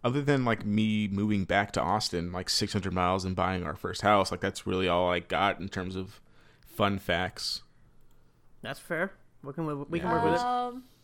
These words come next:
Speaker 3: I, this is hard 'cause I, I feel like I might step on Matt's toes. Um, but actually, okay, I'll, I'll leave out, like, some stuff, but twenty eighteen is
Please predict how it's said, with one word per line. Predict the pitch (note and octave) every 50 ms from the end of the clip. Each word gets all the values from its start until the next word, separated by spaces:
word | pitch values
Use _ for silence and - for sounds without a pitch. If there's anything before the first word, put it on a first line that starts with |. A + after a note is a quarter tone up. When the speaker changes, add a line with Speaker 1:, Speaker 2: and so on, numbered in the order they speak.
| _ - - _ _ - _ - _ _ _ -
Speaker 3:
I, | A#3+ D4 C#4 C#4+
this | B3 C#4 E4 D#4+
is | G4 F4+ -
hard | G4+ G4+ E4 B3+ -
'cause | C#4+ B3 G3
I, | - B3 A3 - -
I | A3
feel | - C4+ B3
like | B3+ A#3+
I | B3 A#3
might | A3 A3+ A#3 - -
step | - - A3 A3
on | G#3 G3+ G3+
Matt's | G#3+ A3+ A3+ A3+ -
toes. | - F#3 D#3+ D#3 D3+ C#3+ - - - - - - - - -
Um, | G3 G3+ G3 G3 F#3+ F#3 F#3 F#3+ F#3 - -
but | G#3+ G3 G3 G3 - - - - - - - - - - - - - - - - - - - - - - - - - - - - - - - - - _
actually, | C4 D#4+ F#4 E4+ E4+ F4 D#4+ C4
okay, | C4 B3+ A3+ -
I'll, | - A#3 G#3+ A3 -
I'll | - G#3+ A#3 A#3 A#3 A3+
leave | G3+ G#3 A#3 A3
out, | A#3 A3 G3+ - -
like, | G3 G3 F3+ - - -
some | - G3+ F#3
stuff, | - - E3 D#3 - -
but | - F#3 - - - _ _ _ - _ - - - _ _ _ - _ -
twenty | - - C#4+ C4+ C#4+ D#4+ E4+ F4 F4+ E4 D4 - - - -
eighteen | B3+ C4+ A3+ - C#4 C4 B3
is | A3+ G#3+